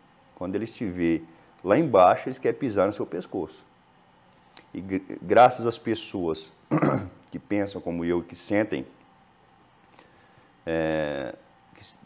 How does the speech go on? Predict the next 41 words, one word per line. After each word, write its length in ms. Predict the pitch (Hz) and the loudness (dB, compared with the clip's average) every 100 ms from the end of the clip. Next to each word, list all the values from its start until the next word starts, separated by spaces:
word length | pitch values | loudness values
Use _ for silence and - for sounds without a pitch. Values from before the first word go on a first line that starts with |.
| - | -10
a 80 | - | -8
pessoa, 340 | 85 - - | -8 -6 -6
as 80 | 85 | -6
pessoas 320 | - - 90 | -8 -8 -8
sentiram 360 | - 127 196 202 | -8 -10 -10 -8
medo 340 | 107 92 87 | -4 -2 -2
após 320 | 76 71 71 - | -4 -6 -8 -10
do 120 | 71 | -14
que 80 | 80 | -8
aconteceu 380 | 78 76 76 - | -8 -8 -12 -14
comigo, 180 | 82 98 | -10 -10
elas 100 | 156 | -10
sentiram 300 | 151 - 123 | -12 -10 -8
medo 260 | 85 82 - - _ _ _ - - | -6 -6 -8 -20 _ _ _ -20 -20
do 60 | |
que 120 | - 95 | -16 -8
pode 260 | - 80 | 0 2
acontecer 340 | 90 87 95 - | 0 -6 -10 -10
com 100 | 92 | -6
elas 160 | 92 | -6
também. 300 | - 104 82 - _ _ _ | -6 -10 -10 -12 _ _ _
Então 100 | - | -2
elas 140 | 147 | 0
viram 200 | 107 120 | 0 -2
uma 80 | 143 | -4
pessoa 360 | 147 120 - 123 | -4 -6 -6 -10
que 60 | - _ _ | -12 _ _
pode 280 | 113 127 107 | 4 4 4
falar 260 | - 92 85 | 2 2 2
por 180 | 76 | -2
e-, 160 | 65 58 - | -4 -6 -8
por 120 | - | -4
elas, 400 | 85 76 78 - - _ _ _ | 0 0 -2 -8 -20 _ _ _
que 60 | 87 | -14
tem 240 | 87 101 | -6 -4
uma 140 | 120 117 | -2 -2
voz 380 | 90 98 101 - | 2 4 4 0
que 100 | - | -10
fala 220 | - 73 | -6 -6
por 160 | - | -4
elas. 300 | 73 - - | -6 -6 -10